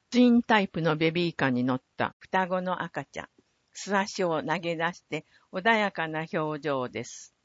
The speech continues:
表紙説明終わります。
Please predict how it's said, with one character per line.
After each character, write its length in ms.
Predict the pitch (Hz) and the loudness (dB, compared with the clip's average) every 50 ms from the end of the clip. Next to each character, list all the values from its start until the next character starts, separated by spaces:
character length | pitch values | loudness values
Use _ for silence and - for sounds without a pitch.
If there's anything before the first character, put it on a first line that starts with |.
| _ _ _ _ _ _ _ _ _ _ _ _ _ _ _ _ | _ _ _ _ _ _ _ _ _ _ _ _ _ _ _ _
表 240 | 233 233 233 226 - | -4 -2 -2 -2 -4
紙 80 | - 226 | -8 -4
説 340 | - - 220 220 - - 165 | 0 0 0 0 0 -4 -4
明 320 | 156 156 147 147 143 135 | -2 0 0 0 0 0
終 80 | 139 143 | 0 0
わ 140 | 147 143 | 0 0
り 140 | 151 151 147 | 0 -2 -4
ま 160 | 143 135 131 | -4 -4 -6
す。 260 | - - - - _ | -6 -10 -18 -20 _